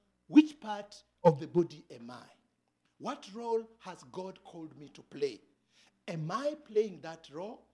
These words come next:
or have I relegated my responsibility or abjugated it to somebody else?" God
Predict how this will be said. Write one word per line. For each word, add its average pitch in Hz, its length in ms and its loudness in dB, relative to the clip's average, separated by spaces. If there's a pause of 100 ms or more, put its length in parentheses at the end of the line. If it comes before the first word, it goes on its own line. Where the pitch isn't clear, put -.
(340)
or 170 180 -2
have 147 340 -10
I 247 260 -2
relegated 160 600 -10
my 143 140 -16
responsibility 135 960 4 (220)
or 156 260 -8
abjugated 160 680 -12
it 131 180 -20 (220)
to 165 120 0
somebody 208 680 -2
else?" - 360 -10 (300)
God 220 340 -2